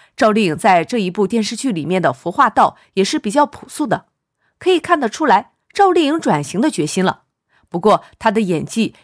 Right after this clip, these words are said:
也一直获得了非常多网友的褒奖，应该算得上是八五后小花演技非常不错的一个了。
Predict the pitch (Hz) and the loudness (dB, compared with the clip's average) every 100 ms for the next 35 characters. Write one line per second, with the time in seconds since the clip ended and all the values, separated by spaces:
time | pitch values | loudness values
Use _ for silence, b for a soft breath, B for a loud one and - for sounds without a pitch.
0 | - 247 330 - 220 - - 330 190 214 | 0 4 6 4 -2 -2 2 2 4 4
1 | 151 - 339 214 208 294 294 - 208 269 | 2 0 -2 0 0 2 2 0 -4 -4
2 | 139 160 269 311 - - _ _ _ _ | -4 2 2 2 -4 -8 _ _ _ _
3 | - 196 202 196 190 196 170 185 190 170 | -2 2 4 2 2 0 0 0 0 0
4 | 165 - - 320 339 185 285 233 - 143 | -6 -6 2 4 4 0 -2 -2 0 0
5 | - 269 - - 165 151 180 170 240 180 | 4 2 2 -4 -8 -6 -6 -4 -4 -4
6 | 185 175 - 277 165 143 165 151 | -6 -8 -6 -4 -4 -2 -2 -2